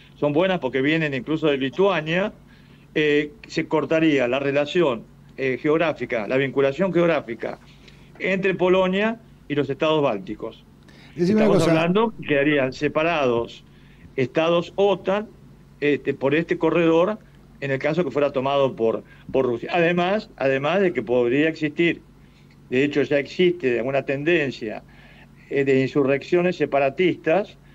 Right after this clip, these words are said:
Speaker 1: en dos, eh, en dos regiones, eh, se-, a ver, de Moldavia, que son separatistas. Una es la famosa Transnistria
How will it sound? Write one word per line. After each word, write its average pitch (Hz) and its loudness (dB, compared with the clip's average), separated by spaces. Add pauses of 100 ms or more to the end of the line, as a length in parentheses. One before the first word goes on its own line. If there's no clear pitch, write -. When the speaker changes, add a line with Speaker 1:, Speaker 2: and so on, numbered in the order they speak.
(360)
Speaker 1:
en 135 -4
dos, 175 2
eh, 123 0
en 135 -6
dos 170 0
regiones, 170 0 (440)
eh, 120 0 (120)
se-, - -2
a 135 0
ver, 135 2
de 131 0
Moldavia, 131 0 (480)
que 117 -6
son 156 0
separatistas. 139 -2 (300)
Una 165 0
es 165 2
la 143 0
famosa 151 0
Transnistria 180 0